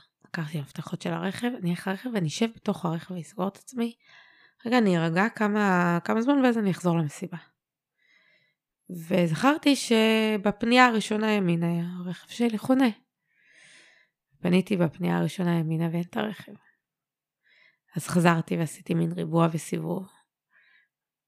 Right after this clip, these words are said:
ושוב פעם חזרתי לפנייה הימנית ואין, אין את הרכב. אז חזרתי ועשיתי שוב פעם את הסיבוב, ושוב פעם הגעתי לפינה הימנית ואין את הרכב. אני יודעת שהוא בפינה הראשונה. וככה המשכתי לדעתי עוד כמה פעמים,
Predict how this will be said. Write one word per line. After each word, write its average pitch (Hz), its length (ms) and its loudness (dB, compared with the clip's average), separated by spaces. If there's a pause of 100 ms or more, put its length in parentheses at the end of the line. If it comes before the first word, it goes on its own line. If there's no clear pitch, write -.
ושוב 170 280 0
פעם 156 260 -2
חזרתי 160 460 -2
לפנייה 170 420 -2
הימנית 165 520 -2
ואין, 180 520 -6 (180)
אין 185 140 0
את 180 120 -8
הרכב. 185 340 -4 (800)
אז 185 240 0
חזרתי 175 480 2
ועשיתי 165 380 -4
שוב 165 180 -6
פעם 170 200 -4
את 170 100 -8
הסיבוב, 170 460 -6
ושוב 185 260 -6
פעם 180 220 -2
הגעתי 160 340 -2
לפינה 165 420 -2
הימנית 165 480 -2 (120)
ואין 165 640 -4
את 170 140 -8
הרכב. 170 360 -4 (640)
אני 156 160 -4
יודעת 165 240 0
שהוא - 180 -10
בפינה 165 380 -10 (200)
הראשונה. 165 460 -6 (1500)
וככה 226 280 2
המשכתי 233 360 2
לדעתי 175 680 2
עוד 165 200 -4
כמה 170 260 -4
פעמים, 185 420 -2